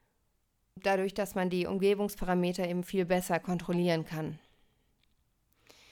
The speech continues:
Wie schon mehrmals gesagt, ist das bei jeder Pflanzenart ein bisschen anders,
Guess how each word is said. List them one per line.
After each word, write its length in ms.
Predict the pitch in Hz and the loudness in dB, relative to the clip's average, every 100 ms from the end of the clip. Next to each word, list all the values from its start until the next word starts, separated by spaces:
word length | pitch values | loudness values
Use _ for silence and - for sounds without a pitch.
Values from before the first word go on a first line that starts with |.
| - _ _ | -20 _ _
Wie 320 | - 220 240 247 | -2 2 4 2
schon 220 | 220 190 | 2 4
mehrmals 460 | 202 185 180 170 | 6 8 6 4
gesagt, 420 | - 170 208 269 269 | 0 2 4 2 0
ist 140 | - | -2
das 120 | 196 | -2
bei 80 | 196 | 0
jeder 240 | 190 196 | 0 2
Pflanzenart 560 | 190 202 208 208 - 196 | 2 0 -2 -2 -4 -4
ein 60 | 185 | -4
bisschen 260 | 185 185 | -2 -4
anders, 400 | - 233 233 220 | 0 4 4 2